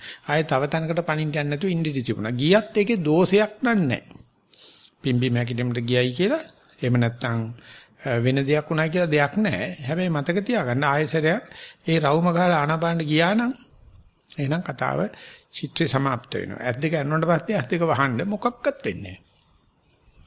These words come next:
ඊට පස්සේ ආයෙ ඇස් දෙක කරේ ආයෙ ඇස් දෙක වහන්න මොකක්වත් වෙන්නේ නෑ. ඒ නිසා ඇස් දෙක අරගෙන භාවනා කරත් ඒ වෙලාවට වහගෙන භාවනා කරත්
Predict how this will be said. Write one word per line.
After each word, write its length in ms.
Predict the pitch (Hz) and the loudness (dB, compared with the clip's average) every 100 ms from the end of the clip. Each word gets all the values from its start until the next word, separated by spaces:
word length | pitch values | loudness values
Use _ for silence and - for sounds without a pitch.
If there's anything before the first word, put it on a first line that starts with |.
| - | -8
ඊට 160 | - 151 | -2 0
පස්සේ 240 | 185 202 | 2 2
ආයෙ 220 | 151 180 | 2 4
ඇස් 140 | 214 165 | 2 2
දෙක 160 | 214 | 0
කරේ 240 | 165 135 190 | 0 0 0
ආයෙ 200 | 180 190 | 0 0
ඇස් 100 | 185 | 0
දෙක 120 | 190 | 2
වහන්න 220 | 175 233 | 2 2
මොකක්වත් 420 | 254 240 - 262 - | -2 -4 -2 -4 -2
වෙන්නේ 300 | 104 87 92 | -6 -6 -14
නෑ. 140 | - - _ _ | -18 -20 _ _
ඒ 100 | 165 | -2
නිසා 220 | 156 180 | 0 0
ඇස් 100 | 147 | 0
දෙක 140 | 143 135 | 0 0
අරගෙන 320 | 120 151 214 | 0 0 2
භාවනා 400 | 269 151 120 113 | 2 0 0 -4
කරත් 300 | 104 113 180 - - - - _ | -2 -4 -4 -10 -20 -20 -20 _
ඒ 140 | 143 | 0
වෙලාවට 300 | 131 123 127 | 2 2 2
වහගෙන 340 | 127 120 175 208 | 2 2 2 4
භාවනා 400 | 202 131 113 101 | 4 4 2 0
කරත් 280 | 101 139 | 0 -2